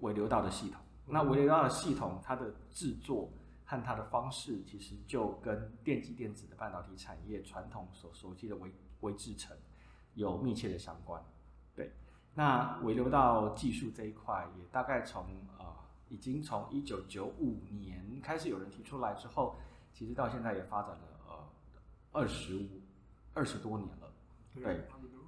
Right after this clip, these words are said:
Speaker 1: 对，对，对，对。所以，所以，呃，现阶段其实有很多微晶片的技术，其，其，其实是已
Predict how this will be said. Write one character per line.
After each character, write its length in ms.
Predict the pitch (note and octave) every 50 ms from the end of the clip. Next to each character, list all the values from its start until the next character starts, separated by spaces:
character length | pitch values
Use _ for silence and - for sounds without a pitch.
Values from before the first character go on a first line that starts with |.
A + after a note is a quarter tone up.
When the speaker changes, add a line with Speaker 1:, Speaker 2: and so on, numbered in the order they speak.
| - - -
Speaker 1:
对， 160 | A2 G#2 F#2+
对， 200 | G2+ G2+ F#2+ F2+
对， 180 | - F#2+ F2+
对。 220 | E2+ - F2+ F2+ F2
所 180 | - - C#3
以， 60 | C#3+ C#3+
所 140 | - E3+
以， 240 | F3+ F#3+ F3 B2 -
呃， 440 | - C#3 A2 G2+ F#2+ F#2 F2+ F#2 - - - - - - - - - -
现 220 | - - D#3 C3
阶 160 | B2+ C#3 B2+
段 260 | B2+ C3 B2+ A#2 G#2+ G#2+
其 120 | - A2
实 140 | - - G#2+
有 140 | G2+ G2+ G#2
很 200 | - - F2+ E2+ -
多 180 | G#2 G#2 G#2
微 140 | G2+ G2+ G2
晶 180 | G2 - A#2+ A#2+
片 180 | - C3 G#2+
的 80 | G2+ F#2 F#2+ F#2+
技 200 | - - C#3 G#2+
术， 280 | G2+ - - A#2+ A2 F#2 F#2 - -
其， 260 | - - - - G#2+ - -
其， 180 | - - -
其 180 | - - B2+ -
实 220 | - - B2+ B2+
是 220 | B2+ - D#3+ C3+ A#2
已 120 | -